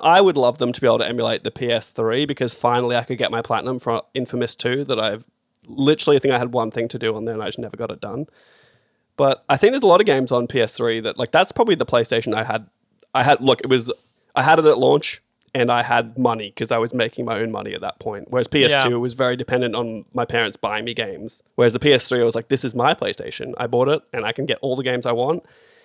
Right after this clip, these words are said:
Speaker 1: And I would like to be able to play them on PlayStation Plus Premium.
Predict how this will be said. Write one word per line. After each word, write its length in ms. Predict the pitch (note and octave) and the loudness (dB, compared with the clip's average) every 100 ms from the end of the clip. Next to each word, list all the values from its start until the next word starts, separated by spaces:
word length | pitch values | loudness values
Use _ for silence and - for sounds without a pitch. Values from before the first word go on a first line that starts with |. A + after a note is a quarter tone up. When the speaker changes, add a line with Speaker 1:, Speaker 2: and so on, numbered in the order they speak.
| _ _ _ _ _ | _ _ _ _ _
Speaker 1:
And 140 | C#3+ D3 | 4 6
I 60 | |
would 140 | C#3+ C3+ | 8 6
like 260 | C3+ C3 | 4 2
to 80 | - | 0
be 80 | C#3 | 4
able 160 | C3 B2+ | 4 4
to 100 | B2 | 0
play 240 | - C3 | -2 -2
them 320 | A#2 A#2 A2+ - | -2 -2 -4 -4
on 160 | A#2+ | -6
PlayStation 480 | - A#2+ A2+ B2 A2+ | -4 -6 -6 -8 -8
Plus 240 | - B2 - | -8 -10 -10
Premium. 680 | - B2 A2+ A2 A#2 C3 | -8 -6 -4 -6 -8 -12